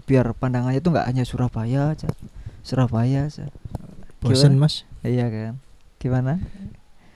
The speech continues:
Speaker 2: Bosen ya?
Speaker 1: Apanya bosen?
Speaker 2: Di Surabaya terus ya?
Speaker 1: Iya, bener, bener. Jadi ya, kadang-kadang harus keluar kota gitu. Sekalian punya teman banyak loh, ya kan?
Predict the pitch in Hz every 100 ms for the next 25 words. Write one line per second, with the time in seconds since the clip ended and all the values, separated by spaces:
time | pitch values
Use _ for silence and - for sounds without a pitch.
0 | - - 143 131 185 156 117 110 190 -
1 | 160 220 185 139 123 107 120 - - -
2 | - - 143 165 165 147 143 165 151 127
3 | - 117 131 123 117 135 123 113 110 101
4 | - 110 123 131 127 110 117 - - -
5 | - - - - - 139 139 156 165 156
6 | 165 151 170 175 147 151 160 139 160 -
7 | - - - - 175 208 202 202 208 220
8 | 180 190 202 156 127 127 - - 131 135
9 | 131 131